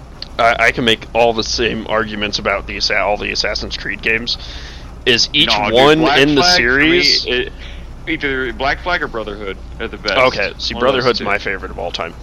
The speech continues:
Speaker 1: But, so, like, Fallout New Vegas, I feel story-wise is a lot better than three, but gameplay-wise is really not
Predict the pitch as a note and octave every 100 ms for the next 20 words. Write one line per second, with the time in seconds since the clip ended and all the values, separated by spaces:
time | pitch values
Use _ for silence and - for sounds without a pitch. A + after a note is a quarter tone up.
0 | - C#3 C3+ G2+ - - - - - -
1 | - - - D3 C#3+ B2 - - - -
2 | - - D3+ F3 G3 E3+ D#3 C#3+ C#3+ G#2+
3 | A2+ B2 D3 F#3 F3+ - A#2+ - C#3+ A#2+
4 | - - - A2 B2+ D3+ D3+ D3+ D#3 C3
5 | G#2 G2+ G2+ F#2 F3+ - - F2+ E2+ -
6 | - - - - G2+ F#2 - F2 F#2+ F#2+
7 | C#3 - - - - - - - - -
8 | - C3+ A2 G#2 G2+ A#2 B2+ G#3 G#3+ F#3
9 | C#3+ C3 A2+ G#2+ G#2+ G#2+ G#2 G#2 - -
10 | - - B2+ C3 - - - - - C4+
11 | G4 A3+ D3 D3